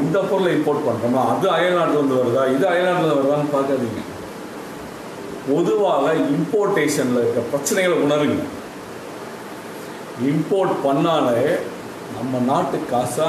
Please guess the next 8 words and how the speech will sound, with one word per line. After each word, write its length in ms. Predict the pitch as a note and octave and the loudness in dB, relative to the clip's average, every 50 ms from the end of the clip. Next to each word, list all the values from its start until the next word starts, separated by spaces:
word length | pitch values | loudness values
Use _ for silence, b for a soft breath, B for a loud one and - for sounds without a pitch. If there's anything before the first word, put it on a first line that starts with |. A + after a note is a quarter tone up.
| E3 D#3+ - | 0 0 -2
அடுத்த 340 | B2 - - - - F#3 D#3 | -2 -2 -4 -2 -2 0 0
நாட்டுக்கு 460 | C#3+ C3 B2 - - - - - D#3 C#3+ | 2 0 0 0 -2 -6 -8 -6 -4 -2
நம்ம 180 | C3 B2 B2+ - - | -2 -2 -2 -2 0
தார 220 | D3+ F3+ G#3+ A3+ A3 G3 | 0 2 2 2 2 2
வார்த்து 240 | F#3 E3 D3+ C3+ C3+ | 2 2 0 0 -2
கொடுக்குறோம். 420 | - C#3 B2 A#2 - - - - - - - - - - - - - - - - - - - - - - - - - - - - - - - - - - - - - C#3+ | 0 0 0 0 -2 -4 -4 -6 -10 -12 -14 -14 -14 -14 -12 -12 -12 -12 -14 -14 -14 -14 -12 -12 -12 -12 -12 -12 -12 -12 -12 -14 -14 -14 -14 -14 -14 -14 -10 -6 -4 -4
அப்ப 220 | C#3 - C3 C#3 E3 - - - - - C#3 | -2 0 0 0 0 0 -2 -4 -4 -2 0
இது 100 | C#3 | 2